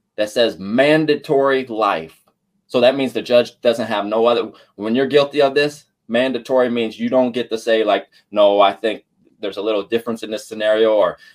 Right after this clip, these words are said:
"You're really young and I believe in ten, fifteen years you'll be a different per-," none of that.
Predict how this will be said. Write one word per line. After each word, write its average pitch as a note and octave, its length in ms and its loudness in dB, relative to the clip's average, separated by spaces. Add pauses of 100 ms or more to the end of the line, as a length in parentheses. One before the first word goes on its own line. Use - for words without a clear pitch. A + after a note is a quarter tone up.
"You're A2+ 160 -2
really B2+ 280 2
young B2+ 460 4
and G#2+ 80 -2
I G#2+ 120 2
believe A2 320 -2
in G#2 80 -10
ten, A2+ 320 -4
fifteen A#2 380 -8
years A2+ 220 -2
you'll G#2+ 120 -6
be G#2+ 100 -6
a G#2 100 -4
different A2+ 280 -4
per-," C3 200 -4
none C3+ 200 2
of G#2+ 80 2
that. D#2 200 -6